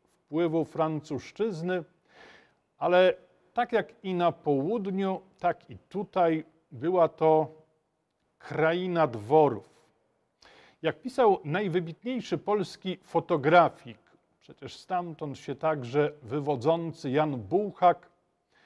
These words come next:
krajobrazu nowogródzkiego, jak zresztą całego litewskiego w dawnym rozumieniu tego słowa, od Dźwiny i Berezyny po Wilię, Niemen,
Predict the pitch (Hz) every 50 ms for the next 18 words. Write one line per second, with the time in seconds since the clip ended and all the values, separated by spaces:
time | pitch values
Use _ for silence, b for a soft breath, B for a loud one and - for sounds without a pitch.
0 | b b b b b b b b _ _ - 151 160 165 160 156 208 262 269 214
1 | 208 185 180 185 165 185 175 160 156 165 - - - - - 262 269 214 214 208
2 | 196 185 160 139 151 208 226 220 - 202 190 170 - - 190 175 208 233 208 190
3 | 185 185 196 190 - 185 160 - - - - - 226 233 233 196 202 175 127 110
4 | 151 214 214 175 151 156 175 175 170 170 175 147 143 165 165 190 214 202 175 -
5 | 180 175 160 165 - - - - 190 214 208 175 190 185 - 170 143 127 117 98
6 | 98 104 107 117 165 226 240 214 202 202 196 185 190 - _ _ _ _ _ _
7 | _ _ _ - 156 139 113 117 170 170 165 156 151 131 123 139 196 220 202 190
8 | 185 156 - - 151 147 127 107 113 170 208 208 202 196 185 185 180 175 175 170
9 | 170 b b b b b _ - 101 120 147 165 190 202 202 190 180 175 170 165
10 | 151 -